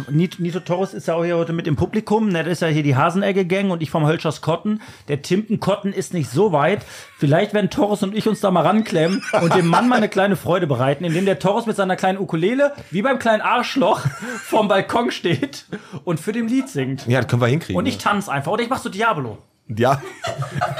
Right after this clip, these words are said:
Speaker 2: So.
Speaker 1: Weißt du?
Speaker 2: Komm, wir machen jetzt weiter mit den beiden Jungs vom Bottropper Bier, die sind nämlich immer noch da. Und es gibt jetzt auch hier in Bottrop am Liesenfeldhof, gibt es einen Automaten, Pedda. Da gibt es einen Automaten,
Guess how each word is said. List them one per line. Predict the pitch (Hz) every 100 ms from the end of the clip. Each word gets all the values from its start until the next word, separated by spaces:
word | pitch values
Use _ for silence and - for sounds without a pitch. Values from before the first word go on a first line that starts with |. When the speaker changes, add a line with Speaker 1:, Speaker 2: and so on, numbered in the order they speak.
| 640 - - 330
Speaker 2:
So. | 151
Speaker 1:
Weißt | 156 208
du? | 240 - - - - -
Speaker 2:
Komm, | 160 - - - - 123 -
wir | 156
machen | 190 202
jetzt | 147
weiter | 160 175
mit | 165 156
den | 139
beiden | 135 139
Jungs | 151 165
vom | 143 120
Bottropper | 147 139 127
Bier, | 110 147
die | 135
sind | 127 135
nämlich | 123 -
immer | 151 156
noch | 131 110
da. | 104 143
Und | - 165 208 -
es | 127
gibt | 113 190
jetzt | 170 139 -
auch | 104 160 185 - - -
hier | - 165 226
in | 151 147
Bottrop | 110 107 - 90 80 - _ _ _
am | 107 139 143 -
Liesenfeldhof, | 104 98 135 160 165 160 - - - 110 107 113 - _ - 101 123 170 - - _ _ - _ -
gibt | 202 190
es | 220
einen | 135 -
Automaten, | 160 208 - 180 135 113 135 - 82 85 90 -
Pedda. | 92 82 82 101 -
Da |
gibt | 92 180
es | 170 110
einen | 123
Automaten, | 123 104 92 117 160 190 208 -